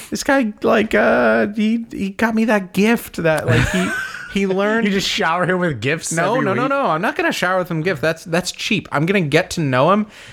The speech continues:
Speaker 1: figure out what's that perfect thing that he doesn't even know about, that once he knows about, he's gonna want. And I'm gonna give that to him.
Speaker 2: Jesus.
Speaker 1: His learning about it is gonna be through me giving it to him. And he's like,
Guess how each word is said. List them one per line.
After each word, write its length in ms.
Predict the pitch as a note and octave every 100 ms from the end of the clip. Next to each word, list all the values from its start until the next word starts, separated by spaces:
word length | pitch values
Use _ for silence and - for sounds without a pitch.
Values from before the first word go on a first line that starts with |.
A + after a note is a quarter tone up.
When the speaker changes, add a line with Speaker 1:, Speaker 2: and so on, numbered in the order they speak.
| -
Speaker 1:
figure 240 | G3+ A#3+
out 60 | G3+
what's 220 | F#3 -
that 200 | F#3+ -
perfect 600 | - - F3 F3 F#3+ -
thing 500 | - D#3 D#3 C#3 A#2 - - -
that 120 | C3+
he 80 | C#3
doesn't 260 | D#3 D#3+
even 320 | F#3+ E3 A#2+ A#2
know 240 | B2 B2+
about, 320 | A2 G2 - _ _ _ -
that 160 | C#3
once 220 | B2+ C#3+ F#3
he 60 |
knows 380 | D3+ C3 C#3 D3
about, 220 | C3 A#2
he's 160 | A2 A#2+
gonna 160 | C#3 A2+
want. 400 | G#2 A#2 G#2+ - - -
And 100 | B2
I'm 60 | C#3
gonna 140 | C3+
give 400 | G2+ A2 D3 E3+
that 200 | C3+ F#2+
to 100 | -
him. 160 | G#2+ G2
Speaker 2:
Jesus. 340 | G2 F2 F2 A2+
Speaker 1:
His 200 | D#3 C#3+
learning 480 | A#2 B2+ D3 F3
about 240 | F#3 F#3 F#3+
it 140 | F#3
is 100 | B2
gonna 200 | C3+ C#3
be 120 | B2+
through 340 | A2+ - D3 C#3
me 220 | C3+ C#3+
giving 420 | B2+ B2+ C3+ A#2+
it 120 | G2+
to 80 | -
him. 80 | G2 F#2+
And 20 |
he's 160 | B2+
like, 180 | B2 A2+